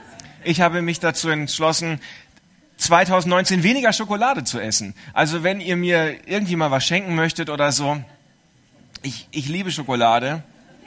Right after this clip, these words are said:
Ihr könnt das auch weiterhin tun, <laughs> eigentlich. Mm, aber vielleicht dann immer nur noch die halbe Portion oder, oder so. Hm. Weiß ich noch nicht genau. Also,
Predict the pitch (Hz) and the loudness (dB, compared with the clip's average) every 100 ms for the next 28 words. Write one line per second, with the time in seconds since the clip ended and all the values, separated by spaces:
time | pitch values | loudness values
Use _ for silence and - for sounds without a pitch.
0 | - - - - - - - - _ _ | -20 -20 -20 -20 -20 -20 -20 -20 _ _
1 | _ _ _ 143 131 175 151 131 139 165 | _ _ _ -4 -2 0 -2 0 2 4
2 | - 123 - 156 175 165 247 - 139 185 | 2 2 0 0 0 0 -2 -2 0 -2
3 | 185 - - - - - - - - - | -4 -4 -8 -12 -18 -20 -20 -20 -18 -16
4 | - 240 240 226 - - - 135 131 135 | -14 -14 -16 -18 -20 -18 -6 -2 -2 -4
5 | - - - - 131 143 139 139 131 131 | -8 -18 -20 -2 2 2 2 0 0 0
6 | 135 139 135 127 120 120 113 123 131 107 | -4 -2 -2 -2 -4 -4 -2 0 -2 -6
7 | 95 - 101 98 92 92 92 101 - - | -8 -8 -8 -10 -12 -12 -12 -14 -20 -20
8 | - - _ - - - _ - - - | -20 -20 _ -20 -20 -20 _ -20 -20 -20
9 | - - - 107 104 104 98 101 - _ | -20 -20 -14 -10 -8 -8 -10 -14 -18 _
10 | _ _ _ _ - 110 98 - - - | _ _ _ _ -12 -12 -12 -16 -20 -4
11 | - 160 180 170 143 - 147 120 104 175 | 2 4 4 0 0 0 0 2 2 2